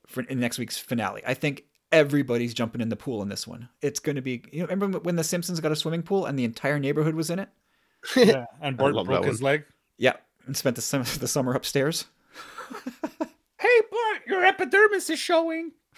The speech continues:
Speaker 1: <laughs>
Speaker 2: You see, epidermis means hair.
Speaker 3: <laughs>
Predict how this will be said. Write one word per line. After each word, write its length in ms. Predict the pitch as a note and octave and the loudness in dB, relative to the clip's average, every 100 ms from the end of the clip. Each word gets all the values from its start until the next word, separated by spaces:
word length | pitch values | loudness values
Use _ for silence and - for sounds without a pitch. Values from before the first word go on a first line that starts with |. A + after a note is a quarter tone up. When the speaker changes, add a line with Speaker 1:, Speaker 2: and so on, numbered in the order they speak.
| - - | -20 -4
Speaker 1:
<laughs> 80 | F#3 - - - D3+ - C#3+ - _ _ - | -4 -2 -6 -4 -8 -6 -10 -10 _ _ -4
Speaker 2:
You 80 | C#3+ | -2
see, 260 | - F3 - | 0 -2 -2
epidermis 720 | D#3+ D#3 C#3+ G#3 C3+ A#2+ - | -2 0 0 0 0 -6 -6
means 240 | B2 A2 F#2+ | -6 -6 -8
hair. 460 | G#2+ B2+ F#2+ F2 _ _ _ _ - | -2 -2 -2 -10 _ _ _ _ -2
Speaker 3:
<laughs> 60 | - | 8